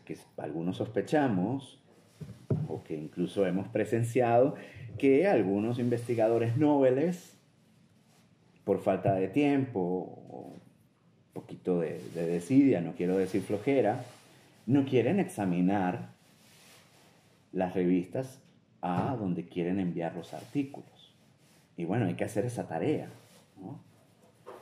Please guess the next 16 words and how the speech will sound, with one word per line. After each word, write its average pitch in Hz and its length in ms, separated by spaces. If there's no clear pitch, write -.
Como 95 200
autores, 107 720
como 85 160
investigadores, 87 880
hay 92 80
que 107 100
hacer 98 240
esa 95 240
tarea 101 400
de 101 120
revisar 98 760
con 82 140
quién 90 160
me 87 80
estoy 82 160
metiendo, 110 500